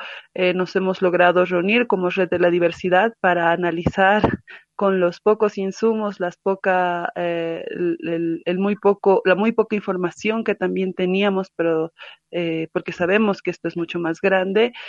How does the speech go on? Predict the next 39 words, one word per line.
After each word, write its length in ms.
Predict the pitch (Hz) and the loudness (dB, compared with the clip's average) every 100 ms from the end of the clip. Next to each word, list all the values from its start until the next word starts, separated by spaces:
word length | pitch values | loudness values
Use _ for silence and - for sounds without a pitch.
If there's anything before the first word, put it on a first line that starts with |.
| - _ | -18 _
eh, 240 | 185 170 165 | -2 -2 0
poder 380 | 170 170 180 - | 2 2 0 -4
tratar 520 | - 170 - 175 175 | -4 -4 -2 -2 0
de 280 | 180 175 - | 0 -2 -4
analizar 680 | - 175 165 165 - 185 185 | -4 -2 -2 -4 -2 0 2
y 100 | 185 | 0
entender 500 | 170 165 165 165 175 | -4 -2 -4 0 0
un 120 | 170 | -2
poco 240 | - 165 170 | -4 -8 -6
más 200 | 165 170 | -4 -4
allá 220 | 170 175 | -2 -2
el 140 | 170 | -2
tema. 300 | 185 185 185 | -2 -2 -2
Sé 180 | - - | -4 -10
que 300 | - 160 - - | -8 -8 -10 -8
lo 260 | - 180 165 | 0 4 4
han 220 | 165 165 | 4 2
hecho 360 | 165 - 170 - | 0 -2 -2 0
otras 360 | 185 175 165 | 0 0 -6
organizaciones 1040 | 165 170 160 160 - 160 - 185 180 170 170 | -6 -4 -6 -8 -10 -8 0 0 2 -2 -2
y 100 | 165 | -12
que, 300 | - 180 165 _ | -4 -2 -2 _
pues, 220 | - 170 | -4 -2
el 180 | 180 165 | -2 -2
día 240 | 170 185 175 | 2 4 6
de 120 | 175 | 6
hoy, 160 | 233 | 4
la 100 | 208 | 4
jornada 480 | 175 170 170 180 180 | -4 -6 -2 2 2
de 140 | 165 175 | 2 2
hoy 280 | 208 269 226 190 | 4 4 2 0
y 60 | |
en 140 | 175 170 | 0 -2
estos 340 | - 185 180 | -4 -8 -6
días, 340 | 185 180 196 - - - - - - | -2 0 0 -2 -16 -16 -18 -16 -2
eh, 540 | 185 170 165 160 - | 0 2 0 -4 -4
estas 460 | 190 - 185 175 - | -6 -2 0 0 -2
análisis, 920 | - 175 185 214 208 196 - 180 - | -4 2 4 4 4 -4 -4 -8 -6
estas, 720 | 175 170 - 170 165 165 - | -6 -4 0 2 2 -2 -8